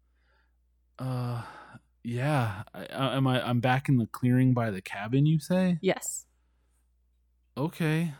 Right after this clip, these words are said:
Speaker 1: Well, let's, uh
Speaker 2: So obviously you could backtrack, um, to the place where the two paths diverged.
Speaker 1: Mm-hmm.
Speaker 2: Um, or, I mean, with your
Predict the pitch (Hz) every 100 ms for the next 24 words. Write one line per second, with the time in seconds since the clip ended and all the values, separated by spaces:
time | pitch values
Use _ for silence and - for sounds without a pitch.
0 | - 143 135 131 143 143 - 160 151 139
1 | 123 _ _ - - 196 180 175 - _
2 | - 214 214 254 269 262 - 214 175 -
3 | - 165 226 _ _ _ _ _ _ _
4 | _ _ _ _ - 180 170 165 160 170
5 | - _ _ _ _ _ _ _ _ -
6 | 185 180 170 165 - 170 165 - 165 165
7 | - 170 - - 147 175 - 190 190 196
8 | - 220 - - _ - 104 95 107 107
9 | - _ _ - 180 170 160 160 - -
10 | 233 262 196 175 185 - _ _ - 185
11 | 180 165 165 170 - - 165 160 160 160